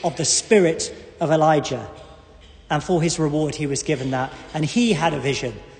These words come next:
of Elijah being taken up to heaven. Christ, friends, let us persevere. Let us persevere so that we meet, may meet the summit and may see Christ there,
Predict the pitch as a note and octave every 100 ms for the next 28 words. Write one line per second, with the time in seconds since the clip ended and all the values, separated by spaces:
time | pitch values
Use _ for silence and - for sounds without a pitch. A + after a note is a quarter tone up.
0 | - - D#3 D#3 E3 E3+ D#3 C#3+ B2+ -
1 | - - E3 D#3 D3+ F#3+ F#3 F3 D#3+ -
2 | E3 D3 - - - - - C#3+ D3 B2+
3 | G2+ - - - _ - - - - -
4 | - G3 E3+ D#3+ - - - - - D#3+
5 | C#3 - E3 F3+ - F3 D#3+ - - -
6 | - - E3 C#3 B2+ B2+ G#2+ - - -
7 | - - - - E3+ G#3 G3+ - G3 F3+
8 | - - - - E3 D#3+ - C#3+ D3 B2+
9 | G#2+ - - - F3 F3 F#3 G3 G3+ F#3+
10 | F#3+ G3 - - E3 F#3 F#3 G3+ G#3 -
11 | F3 - E3+ C3+ B2 - - - - D#3+
12 | E3 D#3 - - G#3+ G3 F3+ - - E3+
13 | D3+ - D#3+ C3+